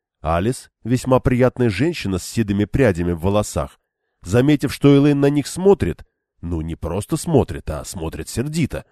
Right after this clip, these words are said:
демонстративно выпучила глаза, что вызвало новый приступ смеха у остальных. Кайден,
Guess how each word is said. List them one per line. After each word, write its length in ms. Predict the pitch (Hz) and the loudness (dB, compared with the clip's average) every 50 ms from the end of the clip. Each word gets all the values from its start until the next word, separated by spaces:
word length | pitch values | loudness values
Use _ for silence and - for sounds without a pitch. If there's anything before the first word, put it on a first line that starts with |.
| _ _ _ _ _ _ _ _ _ _ _ | _ _ _ _ _ _ _ _ _ _ _
демонстративно 880 | 92 92 123 139 151 147 - - - 151 160 - - 180 160 151 160 147 | -4 0 2 4 4 2 2 2 2 2 2 2 0 -2 0 2 4 4
выпучила 500 | 135 160 - - - - - 135 131 135 | 4 4 4 2 2 2 2 4 4 4
глаза, 480 | 117 120 139 156 143 110 95 82 71 - _ _ _ _ _ _ _ | 2 2 0 0 0 0 -2 -2 -4 -6 _ _ _ _ _ _ _
что 340 | - - - - 101 92 87 | -18 -4 0 2 2 2 2
вызвало 580 | 80 90 104 95 85 92 104 104 101 98 92 82 | 2 -2 -2 -2 -2 -2 0 0 0 0 -2 -4
новый 440 | 95 117 135 151 143 127 101 110 98 | -2 2 4 6 6 6 4 2 2
приступ 460 | - - 113 104 - - 110 - - | 0 0 -2 -2 0 0 -2 -2 -2
смеха 420 | - - 120 123 117 107 - 110 - | -4 -2 0 0 0 0 -2 -4 -2
у 100 | - 110 | 2 2
остальных. 640 | 110 107 - - - 120 117 113 107 92 78 - - _ _ _ _ _ _ _ _ _ _ _ | 2 2 0 0 0 0 2 0 0 -2 -4 -6 -10 _ _ _ _ _ _ _ _ _ _ _
Кайден, 580 | - 135 151 160 165 143 104 98 82 76 69 65 | -2 0 2 2 2 2 0 -2 -4 -4 -8 -12